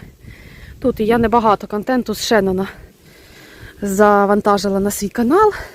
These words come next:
але хоч зараз покажу. Ось отак. Ти собі займаєшся і дивишся на такий красивий пейзаж.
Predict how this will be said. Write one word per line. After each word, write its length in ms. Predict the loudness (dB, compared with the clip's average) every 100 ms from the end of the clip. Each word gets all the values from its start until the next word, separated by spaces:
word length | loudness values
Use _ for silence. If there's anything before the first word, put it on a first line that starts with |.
| -20 -10
але 440 | -4 0 2 2 0 -8 _ _ -20 -16
хоч 220 | -8 -6
зараз 300 | -2 0 0 -2
покажу. 400 | -8 -14 -12 -14 -16 _ -20 -20 _ -20 -20 -20 -20 -20 -16
Ось 180 | -12 -8
отак. 300 | -2 -2 -4 -10 -6
Ти 100 | -4
собі 240 | 0 0
займаєшся 640 | 2 4 4 4 0 -2 -2
і 120 | 0
дивишся 480 | 0 0 -2 -8 -12 -8 -8 -10 -18 -16 -8 -2 0
на 80 | 0
такий 220 | 0 -4
красивий 500 | -6 -8 -6 -4 -4
пейзаж. 600 | -6 -8 -6 -8 -8 -8